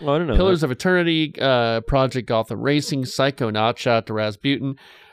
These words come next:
Speaker 2: R C Pro-Am, Rise of Nations, Saberman, State of Decay,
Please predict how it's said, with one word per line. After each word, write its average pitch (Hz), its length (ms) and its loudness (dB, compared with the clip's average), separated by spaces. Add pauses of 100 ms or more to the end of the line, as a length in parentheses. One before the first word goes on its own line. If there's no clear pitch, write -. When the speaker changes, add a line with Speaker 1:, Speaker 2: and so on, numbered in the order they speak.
(240)
Speaker 2:
R 165 180 4
C 143 260 -2
Pro-Am, 113 640 2
Rise 151 380 0
of 101 140 -10
Nations, 107 680 -6 (540)
Saberman, 117 1000 0
State 202 340 0
of 151 100 -2
Decay, 117 540 0